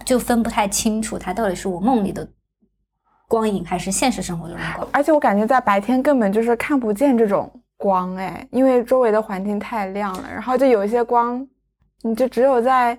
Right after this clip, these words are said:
Speaker 2: 夜晚的时候才会注意到，就像有些声音你也只有在夜晚的时候才会注意到一样。
Speaker 1: 突然我就能够，很能够体会一些就是艺术家或者是做创造类工作的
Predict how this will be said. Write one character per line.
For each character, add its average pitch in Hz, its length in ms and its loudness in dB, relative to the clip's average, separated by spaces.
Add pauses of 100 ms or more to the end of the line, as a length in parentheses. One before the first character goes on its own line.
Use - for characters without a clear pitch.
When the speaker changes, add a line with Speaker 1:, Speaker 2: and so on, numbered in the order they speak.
(120)
Speaker 2:
夜 294 120 4
晚 208 180 4
的 156 100 -2
时 208 120 -2
候 208 80 2
才 202 160 -6
会 214 100 2
注 220 180 2
意 196 120 0
到， - 180 -6
就 220 80 -4
像 233 140 2
有 202 100 2
些 208 160 0
声 240 180 -4
音 240 220 4
你 220 60 4
也 180 120 2
只 190 100 -4
有 196 120 4
在 202 160 0
夜 220 100 2
晚 190 160 -2
的 - 80 -10
时 - 100 -10
候 208 80 -10
才 214 120 -14
会 202 100 -10
注 196 200 -8
意 185 80 -8
到 208 180 -12
一 214 140 -10
样。 214 160 -16 (1000)
Speaker 1:
突 - 160 0
然 285 220 4
我 202 160 4
就 269 240 2
能 208 200 0
够， 254 260 4
很 202 300 -2
能 202 140 2
够 320 120 2
体 - 440 -4
会 302 340 2
一 240 200 0
些 226 280 -4
就 226 160 -6
是 175 280 -10 (1400)
艺 359 140 2
术 208 180 0
家 180 200 -2
或 220 220 0
者 170 120 -4
是 165 280 -10
做 233 280 0
创 311 340 -4
造 202 200 2
类 165 320 -10 (260)
工 233 240 0
作 240 180 2
的 165 280 -10